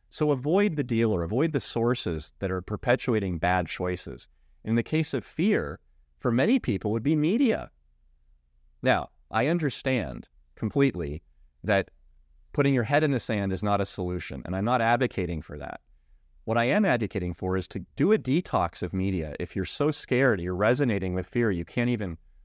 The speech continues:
make decisions for yourself that are basic and rational and healthy. So get rid of media for some time, and then titrate it back into your life. Shut your phone off, stop all the pings and dings,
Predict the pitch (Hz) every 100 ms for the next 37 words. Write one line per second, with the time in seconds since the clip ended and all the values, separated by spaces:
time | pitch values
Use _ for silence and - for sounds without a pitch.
0 | - 107 117 - 92 - 117 143 131 -
1 | 87 82 - 80 78 82 80 82 92 127
2 | - 71 - 73 87 117 - 82 71 65
3 | 113 156 - 76 - _ _ _ - 156
4 | 180 170 208 214 160 196 226 107 - 92
5 | 101 85 - 71 62 - _ _ _ -
6 | 123 160 185 170 _ _ _ _ - 156
7 | - - 180 160 104 123 147 - 143 156
8 | 147 120 110 101 143 87 - - 151 180
9 | 220 190 - 139 143 139 139 - - 147
10 | - 160 156 123 - - 160 156 123 101
11 | 92 131 143 143 -